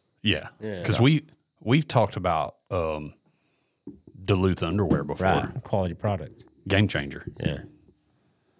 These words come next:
Speaker 1: Let's just say that this, this company has put themselves out there almost as, like, well, I'm sure Duluth probably makes socks too.
Speaker 2: Mm-hmm.
Speaker 1: All right, I don't have any of their socks. Maybe I should explore, but maybe I should try 'em out.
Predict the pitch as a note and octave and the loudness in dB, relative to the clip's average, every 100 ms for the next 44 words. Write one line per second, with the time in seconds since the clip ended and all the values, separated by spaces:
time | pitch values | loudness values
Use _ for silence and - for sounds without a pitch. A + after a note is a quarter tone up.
0 | _ _ _ G2 - A#2+ A#2 F#2 F#2 - | _ _ _ -2 0 2 2 2 -4 -6
1 | _ F#2 G2 - - G2 G2 - F#2+ F2+ | _ -4 -2 -2 -8 -6 -4 -2 -4 -4
2 | D#2+ E2 - E2 E2+ D#2 F2 D#2 E2 D#2 | -6 -8 -8 -10 -10 -8 -6 -4 -6 -6
3 | D2+ D2 D#2+ E2+ D#2+ - D#2+ C#2+ D2 C2+ | -8 -8 -6 -6 -8 -8 -10 -6 -6 -8
4 | - _ _ _ - G#2 B2 F#2+ D#2+ E2 | -12 _ _ _ -2 2 2 0 -2 -4
5 | F#2+ - E2 D2+ D2+ D2 - F2 - - | -4 -2 -4 -4 -8 -8 -4 -4 -6 -6
6 | G2+ F2+ F2+ F#2 - _ _ - D#2 D2 | -4 -2 -2 -4 -6 _ _ -6 -4 0
7 | G#2 F#2 G#2 F#2 E2+ D#2 D2+ - E2 - | 0 0 -2 -2 -4 -8 -6 -4 -4 -4
8 | - F2 D#2+ D2+ E2 D#2 - F#2+ E2+ D2+ | -8 -8 -6 -6 -8 -12 -12 -8 -6 -8
9 | - _ _ F#2+ E2 D#2+ - _ _ _ | -12 _ _ -6 -6 -6 -12 _ _ _
10 | _ F#2 E2 D#2+ F2 - E2+ D#2 D#2+ - | _ -6 -4 -6 -6 -4 -6 -6 -12 -12